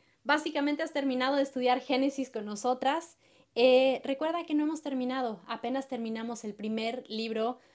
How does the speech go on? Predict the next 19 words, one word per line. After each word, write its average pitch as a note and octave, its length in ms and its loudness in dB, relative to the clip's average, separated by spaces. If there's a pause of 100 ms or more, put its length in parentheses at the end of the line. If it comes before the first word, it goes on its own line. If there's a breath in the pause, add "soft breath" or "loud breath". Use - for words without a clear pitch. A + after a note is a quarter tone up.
(140)
de A3+ 280 2
sesenta G3+ 380 -4
y A3 40 -2
seis D4 540 -2
que G3+ 100 -6
componen G3+ 560 -6
la F#3 140 -2
Biblia C#4+ 500 0 (300 soft breath)
y D4 380 4
vamos B3 420 0
a G3+ 260 -6
empezar G#3 760 -4 (200 soft breath)
con G3 260 -4
Éxodo C#4 720 0
muy A#3 280 -4
pronto, D#4 420 0
así C4+ 300 0
es C4 120 -4
que B3 260 0